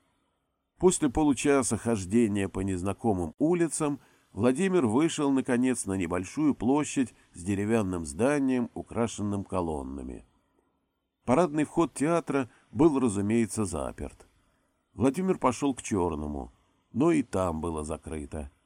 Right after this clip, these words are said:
И он довольно долго барабанил в дощатую дверь, пока оттуда не выставилась пегая борода сторожа. Пристально осмотрев Владимира и мгновенно признав в нем босяка,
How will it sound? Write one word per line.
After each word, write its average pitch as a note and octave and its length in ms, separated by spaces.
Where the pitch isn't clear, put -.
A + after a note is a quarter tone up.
И F2 100
он D3 280
довольно B2 420
долго A#2 400
барабанил G#2+ 720
в F#2+ 60
дощатую G2+ 640
дверь, F2 520
пока F#2 360
оттуда C3+ 540
не F#2+ 200
выставилась G#2 800
пегая G#2 500
борода F2+ 420
сторожа. C#2 800
Пристально G#2 520
осмотрев F#2 540
Владимира B2+ 640
и C3 160
мгновенно A2+ 720
признав G2 580
в - 60
нем F2+ 220
босяка, A2+ 680